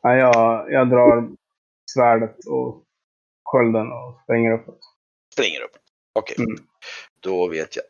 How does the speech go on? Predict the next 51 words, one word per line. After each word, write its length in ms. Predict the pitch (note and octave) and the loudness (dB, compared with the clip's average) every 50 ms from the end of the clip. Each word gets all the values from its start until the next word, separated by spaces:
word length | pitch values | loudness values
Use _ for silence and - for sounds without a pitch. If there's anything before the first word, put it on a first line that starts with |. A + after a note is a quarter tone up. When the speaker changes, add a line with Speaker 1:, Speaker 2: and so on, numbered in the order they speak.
| _ _ | _ _
Speaker 2:
Då 100 | - D#2+ | -18 -16
ska 200 | - - - - | -12 -12 -12 -12
vi 80 | - - | -12 -18
se 140 | - - - | -18 -18 -16
här. 100 | - - | -18 -16
Då 100 | - E3 | -16 -14
kommer 380 | - - - F#2 D2+ D2 C#2 C2 | -14 -10 -10 -10 -10 -10 -12 -14
vi. 180 | B1+ A#1 - _ _ _ _ _ _ _ _ - | -14 -16 -18 _ _ _ _ _ _ _ _ -20
Då 80 | E2+ | -20
drar 280 | E2 - D2 D2+ D2 C2+ | -16 -10 -6 -6 -6 -6
vi 260 | B1+ C#2 G#1+ - C2+ C2 | -6 -10 -16 -16 -12 -12
er. 140 | B1 A#1+ - | -12 -12 -12
Jag 120 | - D#2+ - | -14 -14 -14
ska 200 | - - E2 D2 | -14 -12 -12 -14
dra 380 | _ - D#2+ D#2+ D#2 D2+ C#2+ - | _ -12 -12 -10 -8 -8 -10 -12
er 200 | D#2 D2 C2+ C#2 | -14 -16 -16 -14
till, 220 | - - - - _ - | -14 -16 -18 -18 _ -16
eller 140 | E2+ E2+ | -16 -16
förresten, 340 | - - E2+ D#2+ - - C#2+ | -14 -14 -16 -14 -14 -16 -16
först 320 | - - E2+ - - _ _ | -16 -14 -12 -12 -12 _ _
innan 300 | - F2 D#2+ E2 E2+ F2 | -20 -20 -20 -16 -12 -12
jag 100 | D#2+ C#2+ | -12 -12
drar 260 | D2 D2 C#2 C2+ C2 | -10 -8 -8 -8 -8
er 80 | B1+ B1 | -8 -12
dit 220 | _ C#2 B1 - | _ -20 -20 -18
så 80 | - - | -14 -12
ska 200 | - - - A1 | -12 -12 -10 -10
jag 120 | A1 - - _ _ _ _ _ _ _ _ _ _ _ _ _ _ _ _ _ _ _ _ _ | -10 -12 -12 _ _ _ _ _ _ _ _ _ _ _ _ _ _ _ _ _ _ _ _ _
faktiskt 420 | - - - _ - - - - - | -18 -18 -18 _ -14 -14 -12 -12 -8
ta 120 | - - | -6 -6
och 160 | - - - - | -6 -6 -8 -10
placera 400 | - - - - - B1 A#1+ B1 | -10 -8 -8 -6 -6 -4 -4 -4
ut 180 | B1+ - - - | -6 -8 -10 -10
era 240 | A1+ A1+ A1 G#1+ - _ _ _ _ _ | -8 -6 -6 -8 -8 _ _ _ _ _
gubbar 360 | _ - - - - - C2 - | _ -18 -16 -10 -6 -6 -6 -6
här 220 | - - - - | -6 -10 -12 -16
lite 160 | - - _ | -20 -20 _
grann. 160 | - - - - _ _ _ _ _ _ _ _ _ _ _ _ - | -20 -20 -20 -20 _ _ _ _ _ _ _ _ _ _ _ _ -12
Fixa 140 | - - C2+ | -10 -10 -10
till 340 | - - - D2 C#2 A1 B1+ | -10 -8 -8 -8 -6 -6 -10
i 20 | |
förväg 500 | - - - D2+ B1+ A#1+ A#1+ A#1 G1+ - | -12 -8 -6 -4 -4 -2 -4 -6 -6 -6
så 120 | - - - | -10 -12 -12
det 120 | G1+ _ | -16 _
blir 100 | _ - | _ -20
lite 180 | - - - - | -20 -20 -14 -12
smidigare. 680 | - - - _ A1+ G#1+ A1 - B1+ A#1 A1 A1 - _ _ _ _ _ _ _ _ _ _ _ _ _ _ _ _ _ _ _ _ _ _ _ _ | -12 -12 -12 _ _ -20 -18 -12 -10 -10 -10 -12 -16 _ _ _ _ _ _ _ _ _ _ _ _ _ _ _ _ _ _ _ _ _ _ _ _
Nu 60 | _ - | _ -20
ska 180 | - - - | -20 -20 -20
vi 80 | - - | -18 -18
se 200 | - - - | -16 -16 -18